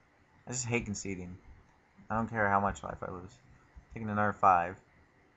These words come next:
Maybe six. And then maybe I'll draw removal, you know? I won't be able to play it, so it doesn't matter.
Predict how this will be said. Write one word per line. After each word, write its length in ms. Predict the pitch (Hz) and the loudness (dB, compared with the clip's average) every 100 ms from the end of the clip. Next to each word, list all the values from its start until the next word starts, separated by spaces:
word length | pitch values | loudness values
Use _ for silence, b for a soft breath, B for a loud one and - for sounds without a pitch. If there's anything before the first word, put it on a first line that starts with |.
| _ _ _ _ _ - | _ _ _ _ _ -8
Maybe 180 | 101 98 | -6 -6
six. 500 | - 95 90 - - _ _ _ _ _ - | -8 -10 -10 -14 -20 _ _ _ _ _ -12
And 80 | 101 | -6
then 80 | 98 | -4
maybe 240 | 101 101 | -2 2
I'll 420 | 95 92 92 92 - _ _ _ _ _ _ _ _ _ _ _ _ _ _ _ _ _ _ _ _ _ _ _ _ _ _ _ _ _ _ - _ _ _ _ _ _ _ _ _ _ _ _ _ _ - | 4 4 2 -2 -8 _ _ _ _ _ _ _ _ _ _ _ _ _ _ _ _ _ _ _ _ _ _ _ _ _ _ _ _ _ _ -20 _ _ _ _ _ _ _ _ _ _ _ _ _ _ -2
draw 180 | 95 | 0
removal, 500 | 95 92 92 85 - 101 | 0 -2 -6 -8 -12 -12
you 60 | 101 | -8
know? 260 | 92 92 92 - _ _ _ - - _ _ _ _ _ _ - _ _ _ _ _ _ _ _ - _ _ 117 101 | -4 -4 -6 -14 _ _ _ -20 -20 _ _ _ _ _ _ -20 _ _ _ _ _ _ _ _ -20 _ _ -12 -10
I 100 | 95 | -6
won't 200 | 90 98 | -2 -2
be 60 | 101 | -2
able 100 | 90 | -4
to 60 | |
play 220 | 90 92 90 | -6 -8 -8
it, 100 | - | -10
so 100 | 98 | -12
it 60 | |
doesn't 180 | 92 87 | -12 -8
matter. 260 | 87 85 | -8 -8